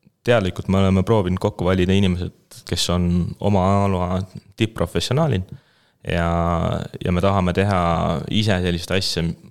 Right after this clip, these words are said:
kus me päriselt ise elaksime. Et vahet ei ole, kus asub, et kas ta asub seal, äh,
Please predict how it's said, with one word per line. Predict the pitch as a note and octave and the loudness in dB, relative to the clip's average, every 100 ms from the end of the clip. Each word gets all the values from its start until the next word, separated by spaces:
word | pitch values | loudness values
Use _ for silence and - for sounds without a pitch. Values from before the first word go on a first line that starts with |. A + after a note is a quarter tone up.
| - | -12
kus | - | -4
me | F#2 | -2
päriselt | F2+ F2+ E2 F#2 | 0 -2 -2 -4
ise | F2+ F2 | -2 -2
elaksime. | E2 - D#2+ E2+ _ _ | -4 -6 -8 -10 _ _
Et | - - | -8 0
vahet | A2 F2+ | 0 2
ei | A#2 | 0
ole, | F2 | 0
kus | G2 - | -2 0
asub, | F2+ E2 | 0 0
et | D#2 | -2
kas | - - | -6 -2
ta | E2+ | -2
asub | F2 - | -2 -2
seal, | E2+ E2+ F2 | -4 -2 -2
äh, | F2 F2+ F2+ | 0 0 0